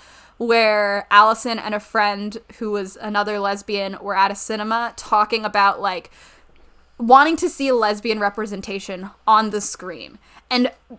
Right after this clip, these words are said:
in the most bare minimum, the Bechdel test is, it asks whether a work features at least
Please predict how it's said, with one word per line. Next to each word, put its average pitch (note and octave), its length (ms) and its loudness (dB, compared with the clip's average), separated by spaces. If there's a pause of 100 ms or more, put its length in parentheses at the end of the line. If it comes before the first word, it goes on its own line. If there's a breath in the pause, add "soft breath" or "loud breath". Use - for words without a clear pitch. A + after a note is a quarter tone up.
(120)
in D4+ 120 2
the D4+ 80 4
most C#4 360 4
bare A#3+ 280 2
minimum, A3+ 680 -2
the G#3+ 120 -4
Bechdel A3 380 0
test A#3 340 -2
is, G#3 340 -6
it A3 140 -8
asks G#3+ 400 0
whether A#3+ 380 2
a C4+ 120 6
work A3+ 300 2
features C4 580 -2
at A3 200 -2
least G#3 320 -10